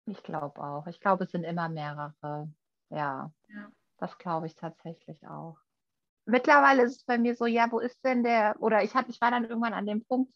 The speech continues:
Speaker 1: so, wo ist denn der Sinn? Also das hat zum Beispiel auch meine Therapeutin, äh, die, die damals schon gefragt, ähm, wo ich denn den Sinn im Leben,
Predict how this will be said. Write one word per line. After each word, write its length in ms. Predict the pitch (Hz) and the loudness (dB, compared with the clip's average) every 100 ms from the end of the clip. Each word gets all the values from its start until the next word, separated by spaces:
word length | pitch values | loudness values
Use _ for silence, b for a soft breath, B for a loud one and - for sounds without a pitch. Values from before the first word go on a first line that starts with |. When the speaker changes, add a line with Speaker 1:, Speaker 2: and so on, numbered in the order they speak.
| - | -2
Speaker 1:
so, 180 | 226 233 b b b _ _ _ | -2 -4 b b b _ _ _
wo 120 | 202 226 | 0 2
ist 180 | 247 | 2
denn 160 | 269 247 | 2 4
der 120 | 240 | 4
Sinn? 300 | 233 262 262 | 2 2 2
Also 360 | 233 190 196 190 b _ | 2 -2 -2 -6 b _
das 140 | 208 | 0
hat 160 | 254 240 | 0 0
zum 120 | 262 | 2
Beispiel 320 | 233 240 254 233 | 4 4 0 0
auch 160 | 226 - | 0 -2
meine 220 | 196 196 | -4 -4
Therapeutin, 840 | 214 190 196 277 392 302 214 196 | -2 -2 0 0 0 0 0 0
äh, 200 | - 196 | -4 -6
die, 180 | 208 - | -6 -2
die 160 | 220 220 | 0 6
damals 560 | 226 392 330 220 - | 8 10 8 6 0
schon 220 | - 214 | -2 -2
gefragt, 460 | 202 208 - 190 240 _ - - - - - | -2 -4 0 0 0 _ -16 -14 -12 -10 -4
ähm, 480 | - 202 202 202 214 _ _ _ | 0 0 0 -2 -4 _ _ _
wo 100 | 214 | 2
ich 120 | 247 | 4
denn 180 | - 269 | 6 6
den 180 | 247 226 | 8 6
Sinn 200 | 247 277 | 6 4
im 120 | 254 | 4
Leben, 520 | 247 285 269 240 220 | 4 4 2 2 0